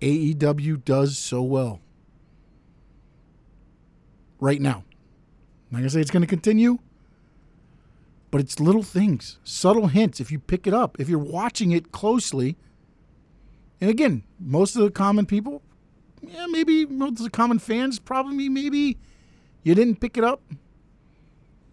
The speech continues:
Lee Johnson thanks everybody. Arn Anderson, Brandy,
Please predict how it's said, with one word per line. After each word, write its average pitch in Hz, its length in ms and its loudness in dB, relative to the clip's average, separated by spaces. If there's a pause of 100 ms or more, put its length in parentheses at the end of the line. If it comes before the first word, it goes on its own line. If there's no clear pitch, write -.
(1000)
Lee 214 120 2
Johnson 202 460 0
thanks 160 420 -2 (100)
everybody. 127 840 -2 (360)
Arn 185 340 2
Anderson, 156 720 -2 (680)
Brandy, 160 840 0